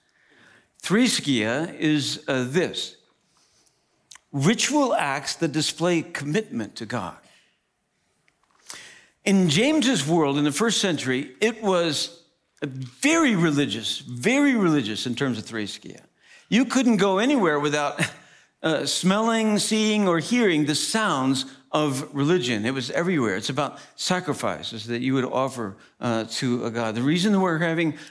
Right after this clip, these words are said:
uh, good weather, uh, today has to do, in the first century, it would have to do with the gods.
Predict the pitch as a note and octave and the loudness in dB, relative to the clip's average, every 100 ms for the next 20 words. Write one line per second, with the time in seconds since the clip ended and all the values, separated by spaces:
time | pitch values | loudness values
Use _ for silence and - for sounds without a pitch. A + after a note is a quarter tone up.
0 | - D3 C#3+ D3 F#3 F3+ E3+ G3 F#3 - | -6 -2 0 0 2 0 2 0 -4 -10
1 | _ D3+ D3 C#3+ B2+ D#3 C#3+ C#3+ E3+ F#3 | _ -2 0 -2 -2 -2 0 0 -2 -4
2 | - _ D#3 E3+ - E3+ D#3 F#3+ F#3+ - | -10 _ -4 -2 -2 -2 0 2 2 0
3 | D3+ C3 B2+ G#3 - C#3+ C3 D#3+ D#3 F3 | 0 0 2 -2 0 -4 -2 -2 0 0
4 | F3 F#3+ G3+ G#3 D3+ A#3+ - - - | 0 2 0 -2 -2 -2 -4 -8 -10